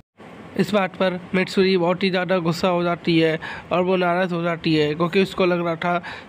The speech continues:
कि वो हंसी रहा है, तो वो सभी उससे बात करेंगे। फिर जब तानशीरो हॉट स्प्रिंग पर जाता है, तब उसे गेन्या मिलता है और वही लड़का था जिसने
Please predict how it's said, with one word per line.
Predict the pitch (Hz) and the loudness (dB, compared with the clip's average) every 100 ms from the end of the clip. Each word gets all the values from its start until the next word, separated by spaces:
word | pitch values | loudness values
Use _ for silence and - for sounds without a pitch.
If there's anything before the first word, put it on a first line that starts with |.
| - | -2
कि | 196 | 0
वो | 190 | 0
हंसी | 160 196 | 0 0
रहा | 175 175 | 2 2
है, | 180 190 - - - | 2 -2 -6 -16 -2
तो | 180 | 2
वो | 180 | 2
सभी | 185 - 190 202 | 2 2 2 2
उससे | 196 196 | 0 -2
बात | 180 185 | 0 -4
करेंगे। | - 165 156 156 151 - - - - - - - - | -4 -2 -2 -4 -6 -12 -20 -18 -16 -14 -14 -14 0
फिर | - 190 | 4 6
जब | 190 185 | 6 6
तानशीरो | 180 180 190 190 202 196 - - - | 4 6 6 10 8 6 -4 -10 2
हॉट | 175 180 | 4 4
स्प्रिंग | - 196 | 4 4
पर | 196 190 | 6 4
जाता | 175 165 175 | 4 4 4
है, | 180 180 | 6 4
तब | 175 185 | 4 4
उसे | 185 196 | 4 4
गेन्या | 170 175 175 180 | 6 6 6 4
मिलता | 185 170 175 | 4 4 6
है | 165 160 160 - - - - | 6 6 2 -2 -10 -8 2
और | - 185 196 196 - 170 | 6 6 4 0 2 6
वही | 170 190 | 8 8
लड़का | 185 165 180 | 6 4 4
था | 185 190 | 6 6
जिसने | 185 - 196 202 | 6 6 6 6